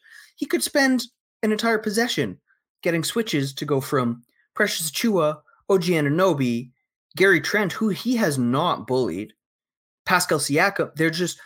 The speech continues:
there's no weak links that the, that the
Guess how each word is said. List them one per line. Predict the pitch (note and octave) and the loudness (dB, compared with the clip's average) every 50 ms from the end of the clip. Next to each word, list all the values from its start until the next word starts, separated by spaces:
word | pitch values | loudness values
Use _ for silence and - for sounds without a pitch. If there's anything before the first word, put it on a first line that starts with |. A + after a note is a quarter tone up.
| - _ _ | -20 _ _
there's | - D3+ D#3 C#3 C#3+ | -2 0 0 2 2
no | C#3 C3+ C#3+ D3+ E3 | 2 4 4 4 2
weak | D3+ C3+ C3+ D3 D3 D3 C3+ | 2 0 0 0 -2 -2 -4
links | A2+ A#2+ B2+ B2+ A#2+ - - - | -4 -4 -4 -4 -4 -8 -10 -12
that | - A#2 G#2 - | -12 -12 -12 -8
the, | - A2 G2+ F#2+ - - _ - | -6 -4 -4 -4 -6 -8 _ -6
that | A#2+ G#2+ G#2+ A2 - | -4 -4 -4 -6 -6
the | A#2 A2+ A2 G2+ F#2+ F#2+ G#2 G#2+ | -4 -4 -4 -2 -4 -6 -6 -10